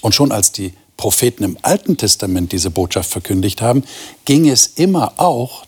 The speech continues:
darum, wie gehen wir miteinander um und wie kümmern wir uns um diejenigen,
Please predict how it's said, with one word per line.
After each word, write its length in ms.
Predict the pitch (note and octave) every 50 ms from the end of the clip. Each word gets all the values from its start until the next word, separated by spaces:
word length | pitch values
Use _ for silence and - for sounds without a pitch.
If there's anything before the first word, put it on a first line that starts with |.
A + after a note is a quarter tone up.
| _
darum, 520 | - - A2 A2+ A#2 G#2+ C3 C3 D#3 D#3+ D#3 _ _ - - _ _ _ _ _ _ _ _ _ _ _ _ -
wie 220 | - G2 G#2+ B2
gehen 220 | A#2 C3 B2+ C3 B2+
wir 100 | B2 A2+
miteinander 600 | A2+ A2+ A2 A2 G#2+ G#2 G2+ G2 G#2 G2+ F2+ -
um 260 | B2 C3+ D3+ D#3+ E3 D3+ - - - - - - - - _ _
und 280 | - A#2+ A2+ G2 G#2
wie 100 | A#2+ D3+
kümmern 480 | C#3+ - - - F3 F3+ E3+ D#3 C3+ A#2+
wir 160 | B2 B2+ B2+
uns 260 | B2+ B2+ B2 B2 -
um 220 | - - A#2 G#2+ F#2+
diejenigen, 720 | C3+ C3+ C3 C#3 C3 B2+ C3 B2+ A#2 B2+ A#2+ A#2+ B2 A#2+